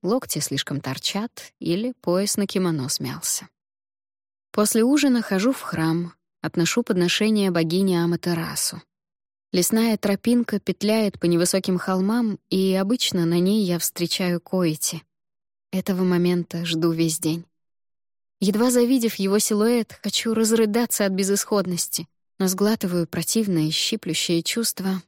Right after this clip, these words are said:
и сердце наполняется приятной истомой. «Привет, сороконожка!» —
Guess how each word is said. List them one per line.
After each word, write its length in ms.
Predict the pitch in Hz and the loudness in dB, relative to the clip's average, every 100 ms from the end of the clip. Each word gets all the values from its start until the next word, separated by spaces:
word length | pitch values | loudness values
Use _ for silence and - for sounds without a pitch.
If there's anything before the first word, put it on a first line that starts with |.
| _ | _
и 120 | 175 | -6
сердце 500 | - - 226 - 175 | -2 -2 -2 -2 -2
наполняется 720 | 160 165 165 180 180 - 165 | -2 -2 0 0 0 -2 -8
приятной 480 | - 160 175 - 151 | -6 -4 -4 -6 -4
истомой. 580 | 156 - 160 170 - - _ _ _ _ _ _ _ | -4 -6 -10 -10 -14 -16 _ _ _ _ _ _ _
«Привет, 400 | 262 320 339 320 | 0 2 2 2
сороконожка!» — 640 | 269 247 240 233 202 - | 2 2 2 2 0 -4